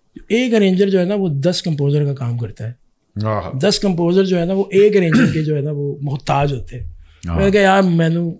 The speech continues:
Speaker 1: मैं अरेंजमेंट करनी है।"
Speaker 2: हम्म।
Speaker 1: तो म्यूजिक अरेंजमेंट का मुझे शौक था और इसी वजह से म्यूजिक प्रोडक्शन में भी आया।
Speaker 2: मगर उसमें आपने ए-, ए-, एक टाइम था आपका बैंड भी था,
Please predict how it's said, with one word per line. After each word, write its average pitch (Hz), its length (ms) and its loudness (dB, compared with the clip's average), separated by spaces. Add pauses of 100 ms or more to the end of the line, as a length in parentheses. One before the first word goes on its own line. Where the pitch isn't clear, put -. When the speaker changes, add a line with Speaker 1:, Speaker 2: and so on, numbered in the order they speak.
(120)
Speaker 1:
मैं 160 200 -2
अरेंजमेंट 135 540 -4
करनी 104 240 -6
है।" - 100 -16 (160)
Speaker 2:
हम्म। 85 220 -4 (580)
Speaker 1:
तो 190 60 0
म्यूजिक 196 300 2
अरेंजमेंट 185 440 2
का 190 80 4
मुझे 160 300 -2 (160)
शौक 139 280 0
था 160 300 -6 (840)
और 175 180 2
इसी 208 220 4
वजह 262 180 4
से 240 100 4
म्यूजिक 208 240 4
प्रोडक्शन 185 360 2
में 233 100 4
भी 220 100 4
आया। 113 260 0 (600)
Speaker 2:
मगर 185 200 2
उसमें 202 220 0
आपने 185 320 2
ए-, 160 380 2
ए-, 127 340 2
एक 135 260 -2
टाइम 139 180 -2
था 135 100 0
आपका 123 160 -4
बैंड 95 300 0
भी 113 100 -2
था, 90 300 -8